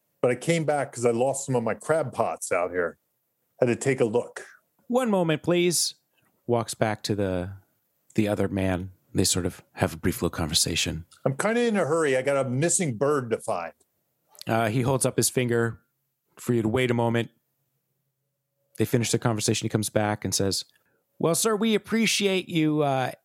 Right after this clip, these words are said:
Speaker 2: helping these," um, and he looks back to the captain,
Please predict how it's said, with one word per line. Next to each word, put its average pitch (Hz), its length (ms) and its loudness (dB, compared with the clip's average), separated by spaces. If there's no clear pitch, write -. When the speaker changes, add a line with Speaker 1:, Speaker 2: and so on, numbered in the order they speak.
Speaker 2:
helping 170 520 0
these," 135 380 0
um, 107 520 -2
and 101 80 -4
he 107 60 -2
looks 104 200 -2
back 101 180 0
to - 60 -10
the 101 80 -2
captain, 95 500 -4